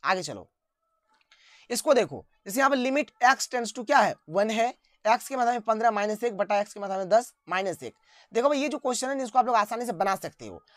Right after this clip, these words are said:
पहला बात, जैसे यहाँ पर x tends to one है, इसका मतलब क्या है कि x की जगह पे हम लोग एक पुट करेंगे, यानी कि x का मान हम लोग एक रख देंगे। तो अगर यहाँ पर अगर देखो x का मान अगर एक रख देते हैं तो एक के मात्रा में पन्द्रह हो गया, माइनस एक,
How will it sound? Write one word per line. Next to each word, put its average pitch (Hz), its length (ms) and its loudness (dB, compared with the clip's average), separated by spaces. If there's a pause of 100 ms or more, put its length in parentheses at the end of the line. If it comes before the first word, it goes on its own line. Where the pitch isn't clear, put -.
(120)
पहला 262 300 6
बात, 165 280 2
जैसे 214 180 -6
यहाँ 254 120 2
पर 277 120 -2 (200)
x 262 200 2
tends 247 220 -6
to 254 100 -4
one 214 160 4
है, 143 160 -8 (260)
इसका 196 180 -4
मतलब 269 200 0
क्या 262 100 0
है 254 60 0
कि - 140 -8
x 240 220 2
की 254 100 -12
जगह 233 140 2
पे 226 80 0
हम 226 80 2
लोग 240 120 -6
एक 233 200 0 (100)
पुट 220 120 -8
करेंगे, 196 280 0
यानी 214 100 -4
कि 208 100 -8
x 208 180 0
का 214 100 -10
मान 202 160 -2
हम 185 100 -2
लोग 196 120 -4
एक 196 140 -2
रख 165 140 -2
देंगे। 123 300 -12 (360)
तो 240 40 0
अगर 262 140 4
यहाँ 277 140 2
पर 277 100 0
अगर 294 140 2
देखो 262 260 0
x 233 200 2
का 262 100 -8
मान 254 140 2
अगर 233 140 2
एक 226 140 2
रख 226 140 4
देते 208 220 -4
हैं 214 60 -6
तो 208 60 -2
एक 202 100 -6
के 220 80 -8
मात्रा 196 180 -4
में 185 120 -6
पन्द्रह 185 260 0
हो 196 140 0
गया, 190 260 2 (280)
माइनस 208 340 2
एक, 226 140 2